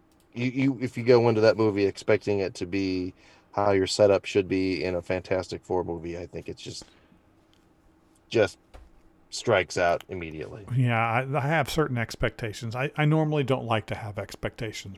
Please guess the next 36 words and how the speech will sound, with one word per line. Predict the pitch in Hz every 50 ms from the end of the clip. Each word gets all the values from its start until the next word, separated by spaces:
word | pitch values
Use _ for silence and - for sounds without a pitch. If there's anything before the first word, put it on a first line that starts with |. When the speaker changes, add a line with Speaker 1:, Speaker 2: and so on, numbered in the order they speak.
| -
Speaker 2:
but | - 113 101
if | 101 - -
you're | 110
doing | 104 113 110 113 131 123
Fantastic | - 143 139 135 123 160 151 143 123 - - - -
Four, | - - 233 208 165 123 117 117 - - - - - - - _ _ -
that | 123 120 117
is | 131 139 135 135
the | 139 151 151
first | - - 156 151 143 - -
family | - - 175 185 190 151 117 107 104 104
of | 110 - -
comics. | - - 165 165 135 98 - - - - - - - _ _ _ _ _ _ _ _ _ -
You | 127 120 131 127 117 - - - - -
have | - 147 143 135 127 - - - - -
to | - - - 92 85 -
do | - 104 98 92
it, | 85 - _ _ _ _ _ _
at | - 123 - 147
least | 143 139 135 131 - - - - _ _ - 113 - _
basically | - 135 123 120 - - 139 123 - - 131 110 104 110 107
right. | 107 101 92 - - - - - - - - - - - - - - -
And | 131 123
as | 117 110 131
much | 139 147 139 -
as | 139 123 101 113
we | 131 139
may | 135 131 131 127 123
laugh | 117 107 107 107 110 101 95 - - - -
at, | - 113 104 107 107 - -
uh, | 113 101 95 98
Rise | 101 104 107 117 120 101 120
of | 110
the | 104 98
Silver | - - 127 117 107 107 98
Surfer | - - 120 107 98 - - 101 101 113